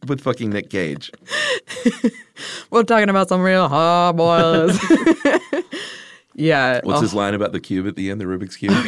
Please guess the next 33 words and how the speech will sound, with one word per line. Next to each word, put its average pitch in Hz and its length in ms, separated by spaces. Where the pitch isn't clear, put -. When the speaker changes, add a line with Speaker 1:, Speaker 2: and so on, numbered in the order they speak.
Speaker 2:
yeah. 226 100
Speaker 1:
I'm - 60
taking - 260
Speaker 2:
"I 151 100
don't 165 260
understand 156 600
it, - 280
but 165 160
I 156 180
will." 151 500
<laughs> - 540
Speaker 1:
"I'm - 80
taking 104 360
this 104 200
with 107 240
me." 90 220
Speaker 2:
<laughs> 269 300
It's 127 140
Speaker 1:
And 113 100
then 113 100
Penny 127 180
Speaker 2:
beautiful. 113 200
Speaker 1:
Parker, 92 260
which 87 120
is 92 100
so 98 160
great. 78 360
Speaker 2:
Yeah. 135 560
I 165 180
love, 190 680
she - 200
just 311 320
feel, 277 160